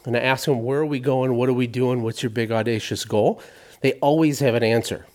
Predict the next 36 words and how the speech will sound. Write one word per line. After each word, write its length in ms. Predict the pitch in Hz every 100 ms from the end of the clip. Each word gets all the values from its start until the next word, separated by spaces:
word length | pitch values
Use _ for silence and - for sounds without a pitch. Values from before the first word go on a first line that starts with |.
| _ _
"Here's 280 | - 135 120
what 80 | 117
I'm 120 | 101
trying 220 | 107 92
to 60 | 92
do. 380 | 104 196 240 214 - - - - -
Here's 240 | 135 110
when 140 | 113
I'm 60 | 104
trying 220 | - 107
to 80 | 104
do 220 | 113 180
it 40 | 180
by. 360 | 180 175 180 - -
Here's 280 | - 135 120
what's 140 | 110 -
gonna 160 | 127
be 140 | 113 101
required. 680 | 104 - 190 180 175 165 - -
Here 220 | - 135 127
are 40 |
the, 280 | 117 110 113
here 180 | 135 120
are 40 |
the 100 | 110
mountains 420 | 110 143 151 151
I 60 | 143
have 120 | 143
to 60 | 151
climb, 360 | - 156 147
the 60 | 120
obstacles 480 | 107 190 - 160 147
I 40 |
have 120 | 139 -
to 80 |
overcome." 600 | 143 131 127 143 135 123